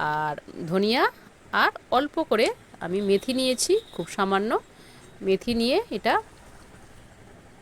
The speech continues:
শুকনো কড়াইয়ের মধ্যে একটু টেলে নেব হালকা আঁচে,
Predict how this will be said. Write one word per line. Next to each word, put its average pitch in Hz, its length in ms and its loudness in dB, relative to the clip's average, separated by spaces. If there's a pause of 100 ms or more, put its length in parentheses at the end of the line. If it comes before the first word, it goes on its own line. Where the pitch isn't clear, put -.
(140)
শুকনো 208 360 2
কড়াইয়ের 208 360 8
মধ্যে 202 280 2
একটু - 220 -4
টেলে 247 280 6
নেব 240 120 2 (960)
হালকা 208 300 2 (100)
আঁচে, 277 220 2